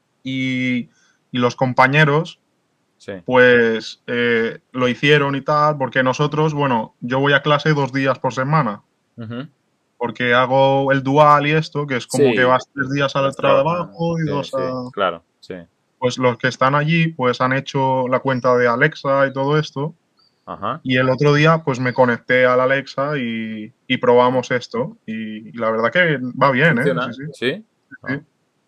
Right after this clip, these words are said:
Speaker 2: Y, o sea, que no, no llegaste tú a, simplemente te, te pusiste el nodo y te dijeron, "Esto es lo que", abre un momento un, algún nodo de estos, a ver qué configuración tiene, por curiosidad. O sea, esto será
Speaker 1: Esto,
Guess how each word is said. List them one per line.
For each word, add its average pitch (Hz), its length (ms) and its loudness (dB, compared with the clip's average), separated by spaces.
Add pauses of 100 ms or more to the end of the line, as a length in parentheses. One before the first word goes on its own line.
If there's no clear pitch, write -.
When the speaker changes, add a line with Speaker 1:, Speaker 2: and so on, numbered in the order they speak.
(380)
Speaker 2:
Y, 104 200 -6
o 110 80 0
sea, 117 140 -2
que 107 100 -8
no, 113 140 -6
no 113 140 -8
llegaste 113 480 -8
tú 107 300 -8
a, 98 340 -10 (160)
simplemente 101 480 -12
te, 92 680 -6
te - 80 -18
pusiste - 400 -16
el 101 80 -12
nodo 101 220 -10
y 101 40 -14
te 104 120 -8
dijeron, 95 420 -10
"Esto - 160 -14
es 107 60 -12
lo 110 100 -8
que", - 60 -10
abre 107 200 -6
un 123 60 -8
momento 117 360 -10
un, 110 180 -10
algún 107 260 -14
nodo 104 220 -12
de 104 80 -8
estos, - 280 -16
a 95 40 -8
ver 92 80 -12
qué 98 120 -20
configuración 92 560 -14
tiene, 98 200 -14
por 98 160 -16
curiosidad. 90 500 -16 (1700)
O - 40 -20
sea, 95 140 -8
esto 95 220 -12
será 95 220 -4
Speaker 1:
Esto, 92 60 2